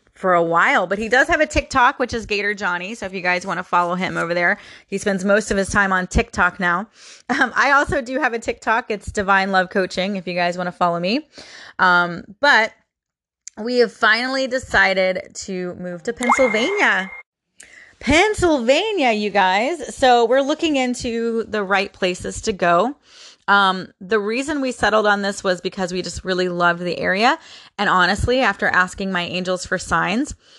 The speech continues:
the other day, um, I <laughs> was going to work 'cause I work at a church in childcare,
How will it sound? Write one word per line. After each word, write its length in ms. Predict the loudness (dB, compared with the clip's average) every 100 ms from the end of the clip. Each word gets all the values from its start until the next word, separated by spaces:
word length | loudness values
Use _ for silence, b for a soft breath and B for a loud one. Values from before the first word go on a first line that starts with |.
| b
the 180 | -4 2
other 200 | 2 2
day, 440 | 2 2 2 0 -2
um, 580 | -2 0 0 -2 -8 -14 _ _ _ _ _
I 200 | 0 0
<laughs> 140 | 0
was 180 | -2 0
going 300 | 2 2 2
to 140 | 0 0
work 260 | 0 -2
'cause 120 | -2
I 100 | 0
work 180 | 0 0
at 80 | -2
a 80 | -4
church 340 | -2 -4 -4
in 80 | -8
childcare, 560 | 0 0 2 0 0